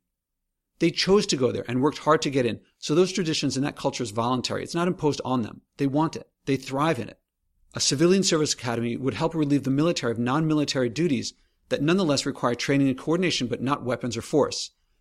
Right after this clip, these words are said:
Think of disaster relief following hurricanes like Katrina, earthquakes, and so on. Now America sends aircraft carriers to show up in what is major overkill for helping civilian population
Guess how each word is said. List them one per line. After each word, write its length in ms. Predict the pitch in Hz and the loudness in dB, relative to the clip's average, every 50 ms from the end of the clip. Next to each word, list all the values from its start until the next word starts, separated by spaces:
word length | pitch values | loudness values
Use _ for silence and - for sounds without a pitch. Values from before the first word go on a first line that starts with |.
| _ _ - | _ _ -2
Think 180 | - 175 - | -2 0 0
of 80 | - - | 0 0
disaster 440 | 143 123 117 - 139 147 - - 143 | 0 2 2 2 2 2 0 0 0
relief 240 | 139 127 127 117 - | 0 0 0 -2 -2
following 340 | - 135 127 131 131 127 110 | 0 0 2 2 2 0 0
hurricanes 500 | 101 143 147 139 - - 131 127 - - | 0 0 0 0 0 -2 -4 -2 -2 -4
like 100 | 110 - | -6 -6
Katrina, 480 | - - - - 151 143 127 107 - - _ - | -8 -8 -4 0 0 0 0 -2 -4 -6 _ 2
earthquakes, 500 | 156 156 - - 139 107 - - - - | 2 2 2 2 0 0 0 -2 -6 -6
and 160 | - 117 117 | -6 -4 -2
so 220 | - - 143 139 120 | 0 0 2 2 0
on. 180 | 95 92 - _ _ _ _ _ _ _ - | -2 -6 -10 _ _ _ _ _ _ _ -4
Now 280 | 120 127 135 160 165 - | 0 4 4 4 4 4
America 440 | 147 143 143 151 165 170 - 180 - | 4 4 4 4 2 2 0 0 0
sends 260 | - 151 131 127 - - - | 0 0 0 0 -2 -2 -2
aircraft 360 | 143 165 - - 175 143 - | -2 -2 0 0 -2 -2 -2
carriers 280 | - 143 123 117 113 - | 0 2 2 2 2 0
to 100 | - 110 | -4 -6
show 240 | - - - 143 135 | -2 2 4 4 4
up 160 | 120 - - _ _ _ - | 4 2 -6 _ _ _ 0
in 140 | 143 143 | 2 4
what 100 | 147 156 | 4 4
is 80 | 143 127 | 4 4
major 360 | 143 139 156 170 170 175 170 | 4 4 4 4 4 2 2
overkill 500 | - 160 156 147 151 131 - 135 120 120 | 4 4 2 2 2 -2 -2 -2 -2 -2
for 120 | - 131 113 | -2 -4 -2
helping 220 | 143 131 - 131 | -2 -2 -2 -2
civilian 380 | - - 120 123 151 156 156 143 | -2 -2 0 2 2 2 0 0
population 640 | - 135 123 - 120 110 104 - - 110 107 | 0 -2 -2 0 0 -2 -2 -4 -6 -8 -8